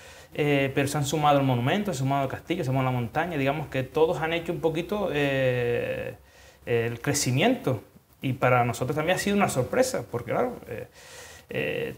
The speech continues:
todo esto viene también dado porque, porque hay un trabajo detrás, eh, que, y por la,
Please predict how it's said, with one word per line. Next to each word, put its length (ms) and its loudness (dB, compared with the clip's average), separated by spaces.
todo 120 2
esto 220 2
viene 200 6
también 400 4
dado 280 8
porque, 520 2
porque 280 2
hay 100 4
un 120 2
trabajo 320 4
detrás, 540 2
eh, 760 -4
que, 580 0
y 140 -2
por 240 2
la, 680 4